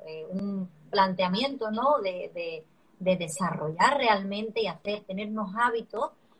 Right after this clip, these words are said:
para que nuestra clase sea lo más justa, eh, amable, responsable. Es decir, tenemos ahí una oportunidad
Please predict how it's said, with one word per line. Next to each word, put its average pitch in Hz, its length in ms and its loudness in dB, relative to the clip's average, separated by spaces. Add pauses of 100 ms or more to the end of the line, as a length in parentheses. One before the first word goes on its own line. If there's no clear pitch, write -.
(120)
para 202 160 0
que 190 80 -6
nuestra - 340 -10 (140)
clase 233 440 0
sea 220 260 0
lo 196 120 -2
más 214 220 -2 (160)
justa, 208 640 -2 (300)
eh, 185 320 -4
amable, 196 720 -2
responsable. 196 1040 -4 (120)
Es 196 120 -8
decir, 208 280 -6
tenemos 190 320 -6
ahí 220 140 -6
una 220 120 -2
oportunidad 214 520 -2